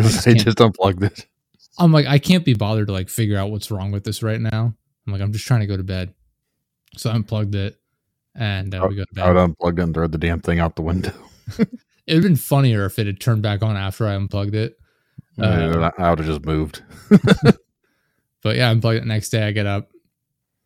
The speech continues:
Speaker 2: and I think when I got back home from work, I was looking into it, and it would just keep turning itself on, and, uh, it was just something wrong, was wrong with the bulb,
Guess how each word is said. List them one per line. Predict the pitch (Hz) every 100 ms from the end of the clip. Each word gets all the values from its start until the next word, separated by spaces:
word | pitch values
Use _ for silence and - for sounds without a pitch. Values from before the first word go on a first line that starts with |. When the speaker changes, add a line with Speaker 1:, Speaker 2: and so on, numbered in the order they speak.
| _ 123
Speaker 2:
and | 110 101
I | 101
think | 107
when | 98
I |
got | 98
back | 92 95
home | 98 92
from | 92 95
work, | 95 95
I |
was | 95 92
looking | 98 95 95
into | 95 95
it, | 95 - _ _ _ _ _ _ _ _
and | 127 107 104
it |
would | 107
just | 107 -
keep | - 127
turning | - 107
itself | 98 - 98 -
on, | 101 101 98 87 _
and, | - 104 98 90
uh, | 90 90 90 95 92
it | 110
was | 107
just | 117 113 - _ _ _
something | - 143 131 107
wrong, | 110 113
was | 120 117
wrong | 117
with | 104
the | -
bulb, | 101 101 101